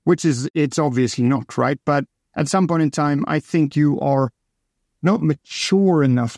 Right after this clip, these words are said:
but you've done enough consulting and agency work that you wanna go deep, right? You wanna go deep at some point in time.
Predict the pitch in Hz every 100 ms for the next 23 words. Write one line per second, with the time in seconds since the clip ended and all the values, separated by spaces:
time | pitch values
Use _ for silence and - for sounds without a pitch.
0 | - 147 170 151 131 127 165 170 165 160
1 | _ 151 151 165 165 - - - 160 -
2 | 165 147 - 139 135 135 151 139 135 120
3 | - 117 120 120 113 - 127 135 123 123
4 | 117 113 110 123 - _ _ _ _ _
5 | _ 127 151 - 156 151 139 135 123 151
6 | - 117 143 131 135 123 156 170